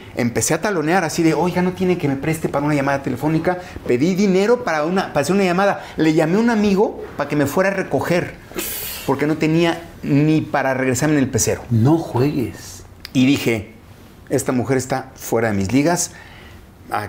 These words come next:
Speaker 1: no hay manera de que yo salga con ella, no hay manera".
Speaker 2: ¿Y luego?
Speaker 1: Y no salí con ella.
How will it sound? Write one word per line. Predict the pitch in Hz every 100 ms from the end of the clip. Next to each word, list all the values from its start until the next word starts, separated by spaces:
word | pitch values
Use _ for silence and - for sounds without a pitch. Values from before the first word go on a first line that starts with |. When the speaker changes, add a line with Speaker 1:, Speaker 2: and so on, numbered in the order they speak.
| -
Speaker 1:
no | 120
hay | 139
manera | 139 127 139 139 113
de | 107
que | 95
yo | 107
salga | 98 98 87
con | 80
ella, | - -
no | 131 139
hay |
manera". | 185 262 185 - - - - - - -
Speaker 2:
¿Y | 104
luego? | 104 127 151 - - -
Speaker 1:
Y | 123
no | 127 127 135 143 -
salí | - 110 107
con | 123 160
ella. | 190